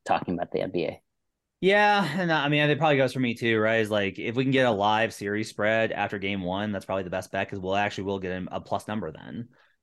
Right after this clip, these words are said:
Speaker 2: Like, uh, if the Suns win game one, which I expect them to, as the <laughs> Suns are undefeated with Kevin Durant, um, then I, like, the number, uh, at plus two and a half will go to such a good number. I'll probably wanna bet it then. Um, okay.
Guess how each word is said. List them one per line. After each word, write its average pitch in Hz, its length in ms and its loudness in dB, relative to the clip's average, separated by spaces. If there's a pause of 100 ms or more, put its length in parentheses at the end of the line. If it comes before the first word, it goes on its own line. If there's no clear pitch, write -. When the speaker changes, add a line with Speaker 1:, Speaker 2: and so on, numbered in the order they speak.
Speaker 2:
Like, 90 340 -2
uh, 120 180 0
if 127 160 0
the 123 80 -2
Suns 151 300 2
win 135 220 4
game 117 240 2
one, 95 540 0 (260)
which 107 120 0
I 117 120 4
expect - 340 -2
them 90 140 -4
to, 87 420 -4 (160)
as 95 220 -4
the 92 120 -6
<laughs> - 220 -14
Suns 117 160 0
are 104 100 -2
undefeated 123 480 -2
with 95 120 -6
Kevin 101 220 0
Durant, 113 320 0 (420)
um, 101 480 2 (260)
then 131 480 2
I, 120 160 0 (100)
like, 104 320 0 (360)
the 123 160 -2
number, 123 360 4
uh, 110 120 4
at 107 240 0
plus - 240 -2
two 123 140 -2
and 101 100 -2
a - 20 -4
half 98 220 -2
will 98 80 -6
go 98 160 -2
to 95 240 -6
such - 240 -6
a - 20 -12
good 95 260 -4
number. 92 400 -4
I'll 87 120 -4
probably 95 260 -2
wanna 87 160 -8
bet 90 220 -10
it 82 100 -16
then. 90 320 -10 (480)
Um, 98 640 4
okay. 135 320 0